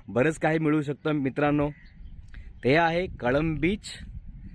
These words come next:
तर मित्रांनो हा व्हिडिओ तुम्हाला कसा वाटला मला नक्कीच कमेंट करून सांगा आणि नवीन असाल तर सबस्क्राईब करा, लाईक करा, शेअर नक्कीच करा,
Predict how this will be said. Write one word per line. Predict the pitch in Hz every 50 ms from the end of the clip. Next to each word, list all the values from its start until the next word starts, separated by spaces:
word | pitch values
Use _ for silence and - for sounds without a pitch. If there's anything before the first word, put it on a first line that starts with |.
| - - - - - - - - - - - - - - - - - - - - - - - - - - - - - - - - - - - - - - - - - - - - - - - - - - - - - - - - - - -
तर | - 147
मित्रांनो | 165 185 160 233 240 240 240 240 240 247 247
हा | 220 151 160 180 190
व्हिडिओ | 190 196 196 -
तुम्हाला | 185 190 190 190 190 - - -
कसा | 160 147 - 196 196 196 196 196 196 196 190 165 - - _ _ _ -
वाटला | 143 147 147 143 160 165 175 175 - _ - - - - - _
मला | 110 131 147 170 165
नक्कीच | 147 131 131 - _ - 214 196 -
कमेंट | - 180 170 170 160
करून | 160 170 165 156
सांगा | - 160 151 151 156 160 - _ _ _ _ - - - -
आणि | - 120 151 156
नवीन | 151 151 170 202 220
असाल | 220 - - 214 208 165
तर | 208
सबस्क्राईब | - - 143 - - - 180 196 185
करा, | 135 196 185 180 190 190 - _ _ _ - -
लाईक | 104 113 127 151 170 - -
करा, | 175 165 175 180 - - - - - - -
शेअर | 160 175 214 226
नक्कीच | 233 233 - - 247 233 196
करा, | - 220 208 214